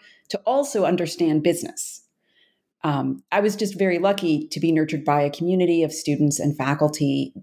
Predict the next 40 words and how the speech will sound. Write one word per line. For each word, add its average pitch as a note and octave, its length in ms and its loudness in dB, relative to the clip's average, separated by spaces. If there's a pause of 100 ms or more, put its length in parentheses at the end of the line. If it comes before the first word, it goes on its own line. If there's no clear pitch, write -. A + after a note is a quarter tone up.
(180)
who E3+ 160 -2
really G3+ 280 2
helped E3 300 -6
me D3+ 140 2
to D3+ 120 -4
see C3+ 480 0 (300)
gender E3 420 0
as D3+ 140 0
a D3+ 80 -2
structural D3 560 0
factor - 500 -4
in C3+ 140 -2
economies. C3 760 -2 (680)
Um, D3+ 400 0
and G#3 180 2
just G#4+ 180 -2
as G4 120 0
important, C#4 760 0
I G3 100 2
wanna G#3 240 2
say, G3 520 0 (420)
who B3+ 220 2
helped D4+ 320 -4
me D#4 160 6
to D#4 120 -4
develop G#3 420 0
an G3 120 0
identity F3 720 2
as D3+ 160 -2
someone D#3+ 280 2
who F3 140 -2
did D#3 260 0
both E3+ 320 2
gender D3 320 2
history D3 500 -2
and D3 460 2
the C3+ 80 2
history C3 320 -2
of B2+ 100 -6
capitalism. - 600 -8